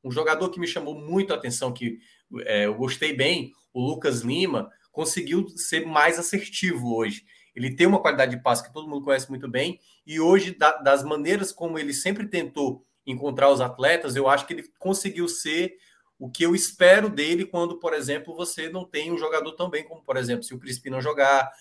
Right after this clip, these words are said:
se o Pikachu, que não é bem um construtor, é mais um finalizador,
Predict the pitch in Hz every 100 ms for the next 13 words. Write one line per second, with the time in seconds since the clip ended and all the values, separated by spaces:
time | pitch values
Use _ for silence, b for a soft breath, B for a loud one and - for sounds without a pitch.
0 | B B - 131 139 135 135 127 139 127
1 | 117 b b 143 139 147 135 151 143 156
2 | - 135 131 135 120 143 165 147 135 143
3 | 139 127 131 127 117